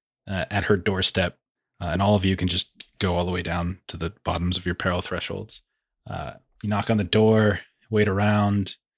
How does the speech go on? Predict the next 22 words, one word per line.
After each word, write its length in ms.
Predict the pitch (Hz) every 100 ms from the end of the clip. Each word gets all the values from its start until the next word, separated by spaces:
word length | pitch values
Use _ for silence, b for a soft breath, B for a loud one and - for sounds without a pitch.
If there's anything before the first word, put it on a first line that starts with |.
| _ _
and 640 | 101 95 95 90 90 - - _ _ 110 95
eventually 840 | 92 110 110 - 107 98 95 90 -
Merlin 520 | 107 104 101 98 98
does 640 | 92 98 95 90 - - - -
come 220 | - 107 104
out, 360 | 90 101 - _ _
and 140 | 95 92
she 180 | 117
says, 440 | 110 110 98 90 - _ _ _ _
"Well, 340 | - 101 104 - _ -
ain't 380 | 160 226 247 -
this 400 | 113 113 - -
just 580 | - 135 135 - - 135
a, 340 | 110 80 - _ _ _ _ 135
a 60 | 156 185 220
horrible 480 | 370 370 370 330
sight? 800 | 302 - - - - - - - _ _ _ _ -
Look 180 | -
at 220 | 135 - 110
you 240 | 95 90
all. 460 | 82 73 76 - _ _ _ -
Oh, 460 | 392 370 247 156